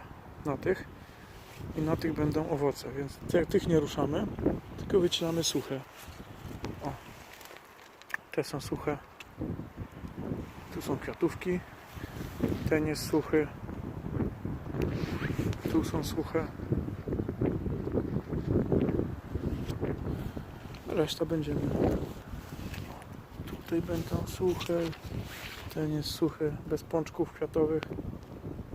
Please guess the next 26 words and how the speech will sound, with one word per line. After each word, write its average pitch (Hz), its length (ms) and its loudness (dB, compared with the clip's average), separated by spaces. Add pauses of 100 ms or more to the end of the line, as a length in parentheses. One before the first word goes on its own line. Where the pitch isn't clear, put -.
(2500)
Te - 80 6
są - 140 2
z - 60 0
pączkami, - 540 4
o, 165 300 0
widzicie, - 340 4 (500)
to 170 60 -4
jest 156 120 -4
w - 20 -10
styczniu, 180 300 2 (100)
ale 151 100 6
już 160 100 0
pączki - 380 -2
pomaleńku 165 560 2 (1000)
próbują 156 340 2
się 147 180 2 (180)
wydostawać. 147 640 -2 (840)
No 349 80 4
i - 20 8
mówię, 147 220 8
takie - 260 4
po - 100 2
prostu, 220 260 6
co 220 140 6
są - 180 4
suche, 233 380 8